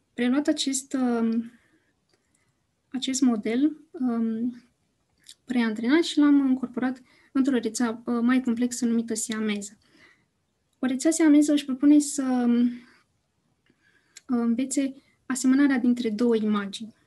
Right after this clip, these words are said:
Uh, ea a fost, uh, folosită cu succes în aplicații de genul detecție facială, unde ne interesează ca modelul să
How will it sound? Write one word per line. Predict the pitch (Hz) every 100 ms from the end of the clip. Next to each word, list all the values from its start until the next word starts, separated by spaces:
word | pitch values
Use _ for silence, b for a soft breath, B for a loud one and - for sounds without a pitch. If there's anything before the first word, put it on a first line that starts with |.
| _ _ _
Uh, | 254 233 233
ea | 262
a |
fost, | 269 277 -
uh, | 262 254 247 240 B B B B -
folosită | 247 - 277
cu | 269
succes | 240 - 247 240
în | 247 240
aplicații | 226 220 240 240 240 240
de | 226
genul | 226 233 220
detecție | 214 220 226 233
facială, | 233 214 - 233 262 330 b b b b b
unde | 277 262 254 262
ne | 254 247
interesează | 247 240 233 269 262
ca | 247
modelul | 233 226 240 240
să | - 240 226 226